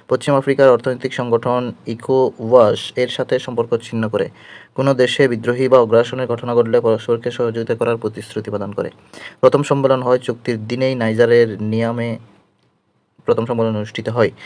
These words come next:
ইউরোপীয় স্কাই ফিল্ড ইনিশিয়েটিভ বা ইএসএসআই, ইউরোপিয়ান স্কাই শিল্ড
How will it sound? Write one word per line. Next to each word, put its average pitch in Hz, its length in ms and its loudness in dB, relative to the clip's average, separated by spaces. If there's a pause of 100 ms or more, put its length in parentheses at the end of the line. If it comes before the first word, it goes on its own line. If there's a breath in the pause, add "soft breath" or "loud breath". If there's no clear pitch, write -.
(300 loud breath)
ইউরোপীয় 135 420 6
স্কাই 143 440 4
ফিল্ড 139 400 -4
ইনিশিয়েটিভ 120 960 0 (220)
বা 123 100 4
ইএসএসআই, 117 1000 0 (400 loud breath)
ইউরোপিয়ান 131 560 2 (160)
স্কাই 123 420 0 (320)
শিল্ড 151 560 -2